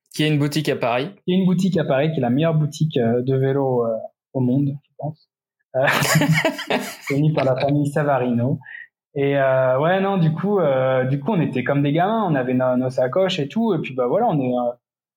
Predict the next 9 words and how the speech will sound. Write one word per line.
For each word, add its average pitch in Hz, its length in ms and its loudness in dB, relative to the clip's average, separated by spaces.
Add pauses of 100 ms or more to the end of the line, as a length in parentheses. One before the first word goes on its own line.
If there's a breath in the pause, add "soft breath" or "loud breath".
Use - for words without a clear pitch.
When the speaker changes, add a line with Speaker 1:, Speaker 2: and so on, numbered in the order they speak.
(300)
Speaker 2:
c'était - 140 -2
notre 143 160 0
premier 165 400 2
trip 170 260 2
bikepacking, 151 680 0
effe-, 151 140 0
effectivement, 131 800 0
ouais, 139 200 0
que, 123 120 -4